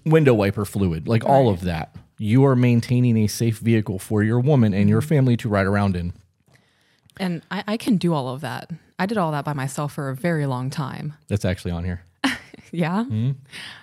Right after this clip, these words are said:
Speaker 2: I have princess hands,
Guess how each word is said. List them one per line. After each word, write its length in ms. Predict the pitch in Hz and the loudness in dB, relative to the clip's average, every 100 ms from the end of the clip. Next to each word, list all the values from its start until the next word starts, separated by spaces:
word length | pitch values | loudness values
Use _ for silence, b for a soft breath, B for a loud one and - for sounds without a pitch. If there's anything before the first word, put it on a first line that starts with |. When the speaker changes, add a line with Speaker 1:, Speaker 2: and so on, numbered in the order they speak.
| B _ _ _ _ _ _ - | B _ _ _ _ _ _ -4
Speaker 2:
I 60 | |
have 320 | 226 277 262 - | -2 0 -4 -4
princess 460 | 214 190 175 160 | -4 -4 -4 -6
hands, 580 | 170 147 156 185 196 - | -6 -8 -8 -10 -10 -14